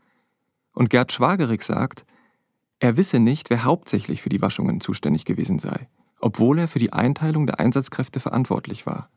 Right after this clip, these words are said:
Hatte die Transportpolizei vielleicht doch woanders gewaschen?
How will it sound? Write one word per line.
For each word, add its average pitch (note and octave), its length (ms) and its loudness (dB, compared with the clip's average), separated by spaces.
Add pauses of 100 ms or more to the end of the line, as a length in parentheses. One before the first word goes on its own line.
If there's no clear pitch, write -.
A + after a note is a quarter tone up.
(1080)
Hatte B2+ 220 2
die D3 120 4
Transportpolizei D3+ 1080 0
vielleicht B2 320 -2
doch - 140 -4
woanders A#2+ 400 0
gewaschen? - 420 -4